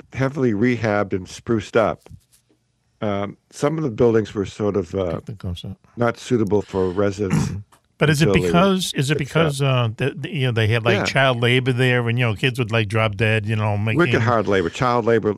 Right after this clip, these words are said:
Speaker 1: child
Speaker 2: Yeah.
Speaker 1: labor was rampant because it was not illegal. I mean, the ch-,
Speaker 2: Yeah.
Speaker 1: the children would, like, uh, bring water buckets up to the workers. You know, when they were building those places,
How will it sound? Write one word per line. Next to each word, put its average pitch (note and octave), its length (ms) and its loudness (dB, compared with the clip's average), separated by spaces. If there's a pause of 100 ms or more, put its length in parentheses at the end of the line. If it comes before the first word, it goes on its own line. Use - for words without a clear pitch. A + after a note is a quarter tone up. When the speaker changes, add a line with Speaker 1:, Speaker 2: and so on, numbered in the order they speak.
Speaker 1:
child B2 300 0
Speaker 2:
Yeah. A#2+ 60 0
Speaker 1:
labor G#2+ 200 0
was G2 300 -4 (640)
rampant A2 380 0
because F#2+ 420 -2
it F#2+ 60 -4
was F#2 280 -4
not G#2 240 -2
illegal. A2 480 -6
I E2+ 40 -8
mean, F2 200 -8
the F#2 80 -8
ch-, - 180 -16 (360)
Speaker 2:
Yeah. A#2+ 120 0
Speaker 1:
the G#2 60 2
children C3 360 0
would, E2+ 120 -2
like, F2+ 200 -4
uh, F2+ 120 0
bring F#2+ 340 0
water G2+ 260 2
buckets F2 420 -4
up E2 100 -4
to - 80 -16
the F#2 80 -4
workers. E2+ 420 -2
You E2+ 100 -6
know, E2 140 -8 (500)
when A#2 120 2
they A#2 80 4
were G#2+ 100 4
building B2+ 380 2
those F#2+ 200 0
places, D#2+ 760 -6